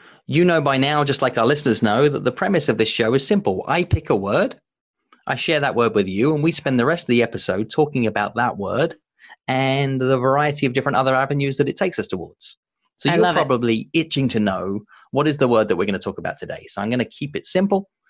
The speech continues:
Speaker 1: and I'm gonna tell you that your word is for us to talk about performance.
Speaker 2: Mm-hmm.
Speaker 1: Any idea why I might have picked that word for you?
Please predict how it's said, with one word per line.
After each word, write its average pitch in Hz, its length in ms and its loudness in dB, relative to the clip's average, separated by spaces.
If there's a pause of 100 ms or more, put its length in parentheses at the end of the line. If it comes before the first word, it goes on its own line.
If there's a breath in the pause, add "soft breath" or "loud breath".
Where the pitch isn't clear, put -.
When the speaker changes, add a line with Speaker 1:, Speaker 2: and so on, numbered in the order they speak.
(100)
Speaker 1:
and 123 120 -2
I'm 120 40 0
gonna 110 140 0
tell 160 200 -4
you 104 120 0
that 110 80 2
your 151 240 2
word 107 240 4
is 131 180 -2
for 117 160 0
us 139 140 -2
to 127 100 -4
talk - 280 -2
about 107 300 -2
performance. - 800 -2 (760)
Speaker 2:
Mm-hmm. 214 120 6
Speaker 1:
Any 190 180 4
idea 185 300 4
why 175 180 4
I 170 60 2
might 175 180 0
have - 140 -6
picked - 160 -4
that 156 120 2
word 170 200 2
for - 80 -2
you? 143 200 0